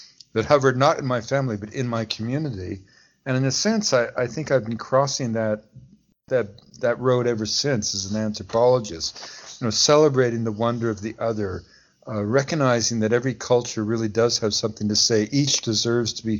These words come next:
heard, just as none has a monopoly on the route to, to the divine.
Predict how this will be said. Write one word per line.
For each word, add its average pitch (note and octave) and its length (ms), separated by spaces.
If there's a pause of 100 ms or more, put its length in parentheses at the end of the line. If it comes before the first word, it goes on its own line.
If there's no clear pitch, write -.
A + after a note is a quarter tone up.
heard, A2+ 340 (380)
just - 220
as G2 120
none A#2 260
has A2+ 200
a G2+ 40
monopoly G#2+ 580
on G2 80
the G2 80
route A#2 260
to, G2 120 (280)
to - 140
the G2+ 140
divine. G#2+ 680